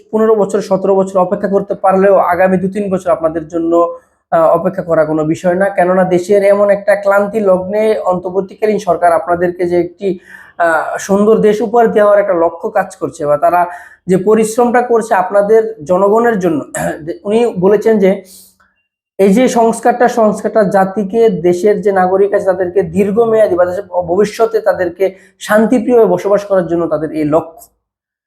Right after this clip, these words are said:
আমরা মনে করি যারা নির্বাচন কেন্দ্রিক কথাবার্তা বলছেন, তারা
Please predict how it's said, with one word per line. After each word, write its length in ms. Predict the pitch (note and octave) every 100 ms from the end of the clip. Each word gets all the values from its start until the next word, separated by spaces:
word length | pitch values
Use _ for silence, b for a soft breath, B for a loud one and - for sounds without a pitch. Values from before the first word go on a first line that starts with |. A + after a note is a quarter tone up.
| _ _
আমরা 200 | E3+ G#3+
মনে 160 | A3 A3+
করি 200 | A#3+ A#3
যারা 320 | F#3 F#3 F#3+
নির্বাচন 420 | F#3 F3+ F#3 G3+
কেন্দ্রিক 320 | G3 G3 G3
কথাবার্তা 340 | E3 E3 D#3+ D#3+
বলছেন, 380 | D#3 D#3 F3+
তারা 440 | F3 C#3+ D3 -